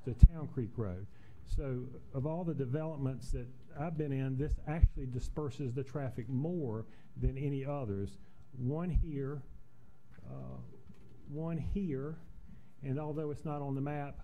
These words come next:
one here on, uh, Old Town Creek Road. So I believe, it's j-, my opinion, that, that your concerns, um,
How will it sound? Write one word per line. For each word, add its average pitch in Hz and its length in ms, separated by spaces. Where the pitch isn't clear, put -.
one 147 220
here 143 300
on, 131 380
uh, 120 200
Old 135 260
Town 120 240
Creek 110 220
Road. 123 360
So - 280
I 143 100
believe, 147 580
it's 135 120
j-, 147 140
my 143 160
opinion, 165 480
that, 131 160
that 139 160
your 135 180
concerns, 131 1000
um, 123 300